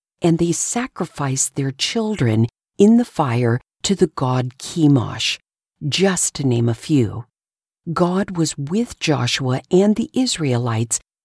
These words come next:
every step of the way, reminding them to be strong and courageous and not to be afraid.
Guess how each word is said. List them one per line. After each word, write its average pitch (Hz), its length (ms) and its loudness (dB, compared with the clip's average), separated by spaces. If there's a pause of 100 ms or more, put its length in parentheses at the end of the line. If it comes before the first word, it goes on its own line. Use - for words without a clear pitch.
every 170 400 0
step - 460 -2
of 143 140 -8
the 156 100 0
way, 117 420 -4 (380)
reminding 170 720 4
them 123 220 4
to - 140 -4
be 151 180 -4
strong 160 840 0
and 131 160 4
courageous 131 800 -2 (300)
and 185 240 6
not 214 300 -4
to 147 120 -6
be 127 180 -2
afraid. 123 680 -2